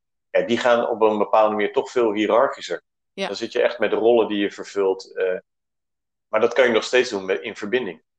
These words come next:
Speaker 2: Absoluut, ja.
Speaker 1: Ja.
Speaker 2: Hey, en wa-, en waar, waar zie je dat verschil in?
Speaker 1: Ehm, nou, volgens mij, eh, in, in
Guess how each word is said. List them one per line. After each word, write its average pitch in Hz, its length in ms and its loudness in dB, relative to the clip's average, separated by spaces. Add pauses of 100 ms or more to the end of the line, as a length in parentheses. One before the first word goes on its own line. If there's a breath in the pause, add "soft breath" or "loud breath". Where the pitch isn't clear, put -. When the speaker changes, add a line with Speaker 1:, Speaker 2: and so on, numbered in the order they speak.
(580)
Speaker 2:
Absoluut, 175 520 -10 (140)
ja. 196 260 -6 (520)
Speaker 1:
Ja. 117 280 -4 (260)
Speaker 2:
Hey, 233 180 0
en 233 120 -4
wa-, 226 100 -4
en 240 120 -4
waar, 240 300 -2
waar 226 160 -10
zie 247 180 -14
je 233 60 -8
dat 226 160 -14
verschil 226 340 -12
in? 254 180 -14 (1900)
Speaker 1:
Ehm, 123 840 4 (220)
nou, 135 520 4 (560)
volgens 120 240 -2
mij, 110 540 4
eh, 98 520 -2
in, 107 240 -12
in 107 240 -16